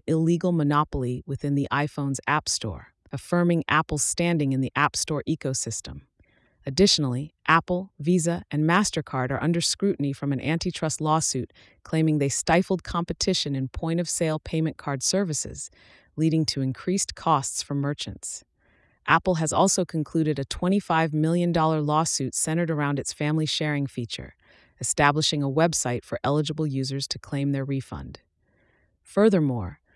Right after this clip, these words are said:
amid concerns regarding the Beeper iMessage app's privacy and security,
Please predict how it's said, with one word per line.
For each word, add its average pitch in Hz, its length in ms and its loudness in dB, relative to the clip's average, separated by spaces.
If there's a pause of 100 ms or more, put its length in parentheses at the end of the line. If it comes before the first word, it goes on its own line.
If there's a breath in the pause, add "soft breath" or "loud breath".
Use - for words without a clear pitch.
(180)
amid 151 220 2
concerns 170 580 0
regarding 147 440 0
the 135 80 0
Beeper 165 440 0
iMessage 147 520 0
app's 127 260 -4
privacy 160 640 -2
and 131 120 -4
security, 135 600 -6